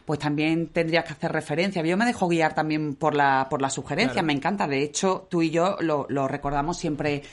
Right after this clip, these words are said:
Speaker 1: en la última parte del podcast. Eh, bueno, me invitó a conocer Isla de Arriarán. Yo confieso que la única referencia que tenía de, de esa zona fue a través de la revista,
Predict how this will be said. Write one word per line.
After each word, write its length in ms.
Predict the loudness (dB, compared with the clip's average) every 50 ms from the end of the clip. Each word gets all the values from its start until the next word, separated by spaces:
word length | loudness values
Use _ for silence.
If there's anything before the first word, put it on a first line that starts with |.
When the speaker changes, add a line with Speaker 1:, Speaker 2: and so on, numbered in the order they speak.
| -20 -20 -20 -10 -6
Speaker 1:
en 100 | -2 0
la 100 | 0 2
última 280 | 0 0 -2 -2 -2 -2
parte 220 | -4 -4 -2 -2
del 140 | 0 0 0
podcast. 500 | 0 0 -2 0 0 -2 -2 -2 -6 -14 -20 -20 -20 -12 -4
Eh, 420 | 0 2 2 2 2 2 0 0 2
bueno, 180 | 2 2 2
me 100 | 2 2
invitó 460 | 2 0 0 -2 0 0 0 0 0 0
a 300 | 2 2 4 4 2 2
conocer 640 | 0 -2 -2 -2 -2 -2 -2 -2 0 2 2 0 0 0
Isla 220 | 0 0 0 0
de 280 | 0 0 0 0 0 0
Arriarán. 420 | 0 0 0 0 0 2 2 2
Yo 100 | 2 0
confieso 460 | 0 -2 -2 -2 -2 -4 -4 -4 -4 -2
que 80 | 0
la 100 | 2 2 2
única 320 | 2 0 0 0 -2 -2
referencia 560 | -2 -4 -4 -4 -4 -4 -4 -2 -2 -2 -2
que 80 | -2 -4
tenía 380 | -4 -2 0 0 2 2 0
de, 480 | 0 0 -2 -2 0 0 0 -2 -2 -4 -4
de 200 | -4 -2 -2 -2
esa 220 | -2 -2 -4 -4
zona 280 | -4 -4 -2 -2 -2 -2
fue 180 | 0 0 0
a 40 | 0
través 260 | 0 0 0 0 0
de 80 | 0 0
la 120 | 0 0
revista, 680 | 0 -2 -4 -4 -4 -4 -6 -4 -2 0 0 0 0